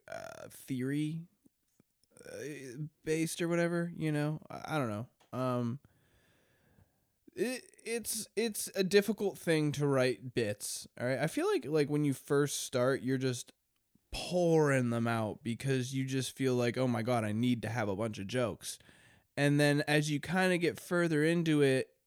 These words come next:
you start to figure out that you should rather be, like, mining a topic, you know, like, getting, um,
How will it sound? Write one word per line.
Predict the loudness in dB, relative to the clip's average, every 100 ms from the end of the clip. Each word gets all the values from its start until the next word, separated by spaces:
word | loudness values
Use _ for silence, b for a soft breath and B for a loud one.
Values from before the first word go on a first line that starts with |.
| -8
you | -4
start | -2 0 0 0
to | -4
figure | -4 -4 0 4
out | 4 2 2
that | 0
you | 0 -2
should | -2 -4
rather | 0 2 2 2
be, | 0 0
like, | 0 0 -2
mining | -2 -2 0 -2 -2 -6 -8
a | -10
topic, | -8 -6 -6 -8 -12 -12 -10
you | -6
know, | -4 -4 -4
like, | -4 -6 -8 -2
getting, | 0 2 0 -2 -4 -6 b b b b b -12 -2
um, | 0 2 0 -2 -2 -4 -6